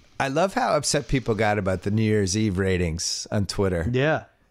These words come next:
Speaker 1: Yeah, I might give up Twitter for two thousand sixteen. It's
Speaker 2: Why?
Speaker 1: one of
Speaker 2: What
Speaker 1: the things
Speaker 2: did
Speaker 1: I'm
Speaker 2: you,
Speaker 1: thinking
Speaker 2: I, I
Speaker 1: about.
Speaker 2: thought you would like that. E S P N took a big hit there.
Speaker 1: No, it's just, who cares? When, when you ever talk about ratings, "Oh, the ratings are
Speaker 2: Right.
Speaker 1: down." Who cares about game ratings?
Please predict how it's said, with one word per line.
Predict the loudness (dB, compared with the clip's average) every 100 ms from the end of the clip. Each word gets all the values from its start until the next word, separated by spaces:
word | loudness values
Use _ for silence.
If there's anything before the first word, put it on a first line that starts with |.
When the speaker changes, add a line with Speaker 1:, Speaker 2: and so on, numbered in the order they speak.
| _
Speaker 1:
Yeah, | 0 2 2 -2
I | -2
might | -2 -2
give | -2
up | -4 -4
Twitter | -4 -4
for | -4
two | -6 -4
thousand | -2 -2 -2 -2
sixteen. | -4 -4 -4 -2
It's | 0
Speaker 2:
Why? | 2
Speaker 1:
one | 2
of |
Speaker 2:
What | 2
Speaker 1:
the | 2
things |
Speaker 2:
did | 2
Speaker 1:
I'm |
Speaker 2:
you, | 0
Speaker 1:
thinking | 2
Speaker 2:
I, |
I | 2
Speaker 1:
about. | 0 0
Speaker 2:
thought | 0
you | 0
would | 0
like | 0 -2
that. | -4 -6
E | -4
S | -4
P | -2
N | -4
took | -4 -4
a |
big | -2 -2
hit | -2 -4 -6
there. | -14 -14 -18 -4
Speaker 1:
No, | -2 0 0
it's | 0
just, | 0 0 -2 -8 -20 -4
who | -2 -2
cares? | -6 -6 -6 -6 -4
When, | -2 -2 -2
when | 0
you | 0
ever | 0 0 -2
talk | -2 -4
about | -2 -2
ratings, | -2 -2 -4 -2
"Oh, | -2
the | 0 0
ratings | -2 -4 -6
are |
Speaker 2:
Right. | -2
Speaker 1:
down." | -2 -4 -6 -10 -6
Who | -4
cares | -4 -8 -4
about | -2 -2
game | -2 0 0
ratings? | 0 0 -2